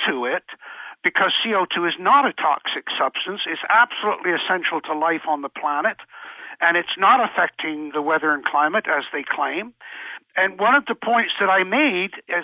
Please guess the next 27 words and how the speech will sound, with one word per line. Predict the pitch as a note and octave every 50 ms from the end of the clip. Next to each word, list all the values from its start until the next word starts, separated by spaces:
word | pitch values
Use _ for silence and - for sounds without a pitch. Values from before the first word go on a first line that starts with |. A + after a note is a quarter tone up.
| - -
my | F3+ F#3+ A#3 C#4 - -
part | - F3+ E3 D#3 D3+ D#3
of | E3 D#3+ -
the | D#3+
brief | D3 - D3 C#3+ D#3 F3 G#3+ G3+ - - - - - - - - -
was | - F#3+ G3+ G3 - -
that | F#3+ F#3 F#3 F#3 F3+ -
I | F3 F#3 A#3+
wanted | C#4 A3+ A3 A3 G#3+ G3 F#3+ - _
power | - F#3 F#3+ F#3+ F#3 F3+
of | D#3
attorney | E3 E3 - - B3 C#4+ D4 C#4 A3 E3+ D#3+ F3 G3
on | - - F#3 F#3+ F#3+
behalf | F#3+ F#3 E3 D#3+ F#3+ F#3 F#3 F3 -
of | E3+ D#3+ -
the | D#3+
plants | - - - - C#4 C#4 C4 F3 C3 B2+ - _ - - - - - - - - - - - - - - _ _
to | - G3+ F3+
vote | D3 - C4+ C#4+ C4 G3 G3+ - - - - -
on | E3+ F#3 F#3+ F#3+
any | - - G#3+ B3+ D4+ D4 C4 G#3 F#3 F3+ F3+ E3+ - -
vote | F#3 F#3 F#3 F#3 - -
to | F3 D#3+
reduce | D#3 D#3 D#3 D3+ - F#3+ G3 G3+ - -
the | F3 E3+
amount | E3+ E3+ D#3+ E3
of | E3